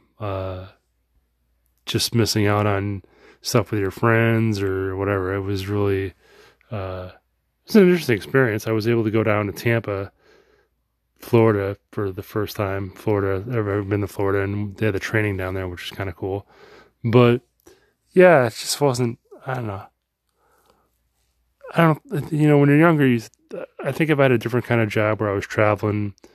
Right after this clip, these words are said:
to different states, maybe flying somewhere and working somewhere for a while, then going somewhere else, that might be cool. And if you're getting paid more money, but this was just like,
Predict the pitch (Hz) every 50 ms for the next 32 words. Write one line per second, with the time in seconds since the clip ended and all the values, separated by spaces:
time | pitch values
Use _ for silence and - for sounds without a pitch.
0 | _ _ _ _ _ _ _ _ _ _ _ _ _ - 127 113 113 107 107 -
1 | - - 120 110 107 - 113 113 104 101 95 - - - 117 110 107 107 104 104
2 | - - - 113 104 104 104 107 107 107 110 104 101 98 95 98 95 98 104 110
3 | 107 92 - 107 - - 107 104 104 104 95 - 98 101 101 104 104 104 95 90
4 | 92 101 101 101 98 - - 101 101 104 107 104 104 104 - - - _ _ _
5 | - - - - - _ _ _ _ _ _ _ _ _ - - 233 233 214 151
6 | 131 120 113 101 - 104 98 - - - 107 98 98 98 98 - 110 110 110 98
7 | - 113 107 104 104 92 - 113 107 101 98 98 95 101 107 113 110 110 110 107
8 | - _ - - _ _ _ _ _ _ _ - 110 104 101 - - 139 - -
9 | - 110 98 110 104 - - - 101 98 98 95